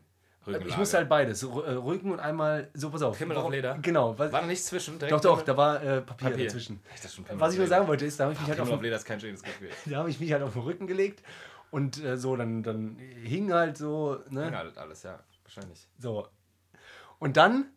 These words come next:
Speaker 2: war ich wieder Ted Mosby oder, äh, ich glaub, Marshall ist auch so bei How I Met Your Mother. Ich musste wieder was ansprechen, hab halt so gesehen, so, ja, okay, jetzt ist es halt so. Und sie wollte halt überall gucken.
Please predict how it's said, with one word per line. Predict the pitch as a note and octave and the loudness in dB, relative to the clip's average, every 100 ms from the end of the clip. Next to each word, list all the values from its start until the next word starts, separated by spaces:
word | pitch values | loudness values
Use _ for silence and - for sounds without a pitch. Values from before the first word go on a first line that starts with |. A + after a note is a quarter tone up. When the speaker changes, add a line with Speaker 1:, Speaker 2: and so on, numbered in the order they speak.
| _ - - - _ _ _ | _ -20 -20 -20 _ _ _
Speaker 2:
war | - C3 C#3 F3 | -16 0 4 4
ich | F3+ - | 2 -2
wieder | F3+ G#3 C#3 | 0 6 4
Ted | A#2 C#3+ C#3+ | 4 -2 0
Mosby | C#3 C3+ C#3 D3+ F#3 | 2 2 0 -2 -4
oder, | D3+ C#3+ C3 B2+ C3+ | 2 4 6 4 2
äh, | C3+ | -4
ich | |
glaub, | D#3 B2 | -4 -2
Marshall | C#3 D3+ C#3 | -2 0 -4
ist | C3 | -4
auch | D3+ | -8
so | - B2 | -4 -4
bei | A2 A2 A2+ | 0 0 0
How | A2 A2+ | -2 -2
I | |
Met | A2+ A#2 | -2 -4
Your | |
Mother. | A2+ A2+ C#3+ - | -4 -2 -4 -4
Ich | C3 | -10
musste | D3 D#3+ E3+ | -8 -8 -6
wieder | F3 F3+ | -4 -4
was | D3 | -4
ansprechen, | - F#3+ - B2+ B2 | -6 -8 -6 -6 -4
hab | C#3+ | -4
halt | D3 C#3 | -4 -4
so | D3 | -2
gesehen, | C3+ B2+ D#3 | -2 -2 -2
so, | C#3 | -2
ja, | B2 | 0
okay, | C3 A#2+ | -2 -2
jetzt | C3 - | -4 -6
ist | G#2+ A#2 | -12 -10
es | G#2 A#2 | -8 -8
halt | G2+ | -4
so. | C3+ E3+ - - - | -4 -4 -8 -18 -10
Und | C3 | -4
sie | C3+ | -2
wollte | C3 E3 | 0 2
halt | F3 D#3 | 0 0
überall | F#3 D#3+ C#3+ | 2 4 4
gucken. | - B2 C3 G3 | -2 -2 -2 -4